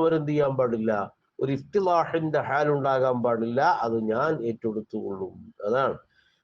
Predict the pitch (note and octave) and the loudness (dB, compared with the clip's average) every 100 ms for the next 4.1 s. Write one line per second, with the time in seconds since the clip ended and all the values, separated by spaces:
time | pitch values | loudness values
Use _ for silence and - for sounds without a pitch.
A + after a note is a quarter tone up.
0 | - A#2+ C#3 C#3 B2 B2 C3 A#2 A2+ C3 | -4 0 2 2 0 -2 0 -2 0 2
1 | B2+ A#2+ A#2 A#2 A2+ A2+ G#2+ C3 D3+ E3 | 2 2 0 0 0 -2 0 2 2 2
2 | D3 - - - _ _ _ _ - B2+ | 0 -6 -20 -20 _ _ _ _ -6 -2
3 | C3+ D3+ C#3 D3 C#3+ C#3+ C#3 C#3 C#3 C3+ | 2 2 2 2 2 2 2 2 2 2